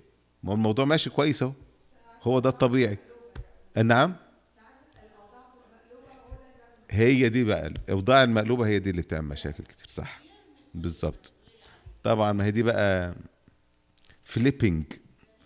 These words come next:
بدل ما الصليب يبقى كده متأسف الدنيا، ده بقى متأسف. ما هو دي موجودة، موجودة كتير للأسف. وبرضه للأسف في ال-،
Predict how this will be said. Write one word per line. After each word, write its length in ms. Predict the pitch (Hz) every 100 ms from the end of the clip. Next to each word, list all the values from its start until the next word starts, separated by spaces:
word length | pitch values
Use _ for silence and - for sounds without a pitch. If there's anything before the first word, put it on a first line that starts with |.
| - _ _
بدل 240 | 92 113 113
ما 140 | 107
الصليب 400 | 98 - 107 127
يبقى 180 | 117 95
كده 220 | - 117
متأسف 580 | 104 98 131 139 156 165 - _ _ -
الدنيا، 680 | 90 104 104 95 104 127 - _ _ _
ده 300 | 90 95 120
بقى 240 | 117 123 67
متأسف. 960 | 65 - 127 117 - - - - -
ما 140 | - 107
هو 140 | 120 - -
دي 140 | 101 156
موجودة، 460 | 170 156 240 123 - _ _ -
موجودة 360 | 110 139 180
كتير 320 | - 196 202
للأسف. 640 | 139 127 - 151 165 - - _ _ _ _ _ _ _ _ _ _ _ _ _
وبرضه 640 | 120 135 135 131 165 143 139
للأسف 460 | 127 - 156 135
في 120 | -
ال-، 140 | 117